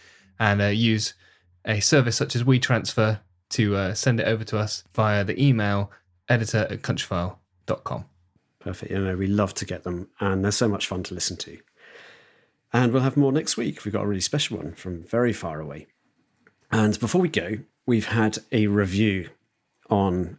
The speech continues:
Speaker 2: Apple Podcasts. We have many reviews on Apple Podcasts, but this one stood out. It's a three-star <laughs> review, and, um,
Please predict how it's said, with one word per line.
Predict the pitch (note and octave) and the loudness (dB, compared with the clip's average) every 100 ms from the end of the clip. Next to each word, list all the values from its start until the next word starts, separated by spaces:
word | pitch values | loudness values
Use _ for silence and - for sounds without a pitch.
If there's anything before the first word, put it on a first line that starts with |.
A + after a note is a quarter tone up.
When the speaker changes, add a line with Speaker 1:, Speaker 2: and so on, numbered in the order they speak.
| - | -8
Speaker 2:
Apple | - G2+ | -6 -6
Podcasts. | G2 - F2+ - | -6 -6 -6 0
We | |
have | G#2+ | 4
many | C3+ C#3 | 4 4
reviews | E2+ E2+ F2+ | 2 -4 -4
on | G2 | -4
Apple | F2 - | -4 -8
Podcasts, | - F2 E2+ - | -10 -10 -8 -4
but | A#2+ | 2
this | C3+ | 2
one | A2+ G#2 | 4 2
stood | - G2+ | 0 -2
out. | F2+ D#2 - | -4 -6 -6
It's | C#3 | -2
a | G#2+ | -2
three-star | - - G#2+ - - F#2 G2 | 0 0 0 0 -2 -2 -2
<laughs> | |
review, | E2+ - - - - - - - | -4 -10 -18 -20 -18 -16 -16 -14
and, | - G2+ G2+ F#2+ | -6 -2 -2 -2
um, | G2 E2+ E2 | -2 -4 -8